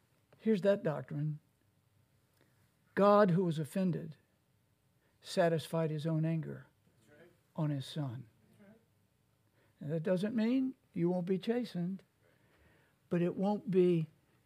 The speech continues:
judgment and throwing you away. He may make you eat some bitter, bitter, bitter results of put, laying your hand to sin again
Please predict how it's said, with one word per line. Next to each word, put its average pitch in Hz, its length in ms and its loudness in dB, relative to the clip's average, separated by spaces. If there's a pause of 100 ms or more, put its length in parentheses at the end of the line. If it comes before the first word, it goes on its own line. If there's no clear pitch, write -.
(160)
judgment 165 800 2 (120)
and 143 300 -6
throwing 180 380 -2
you 180 160 -2
away. 170 480 -6 (1400)
He 165 140 -2
may 214 180 0
make 226 260 0
you 214 180 0
eat 226 240 -4
some 151 240 -4
bitter, 175 500 0 (1000)
bitter, 190 300 4
bitter 175 400 0
results 147 640 -4 (160)
of 131 140 -12
put, - 180 -8
laying 170 240 2
your 151 120 0
hand 151 260 0
to 147 80 -8
sin 160 260 -4
again 139 420 -6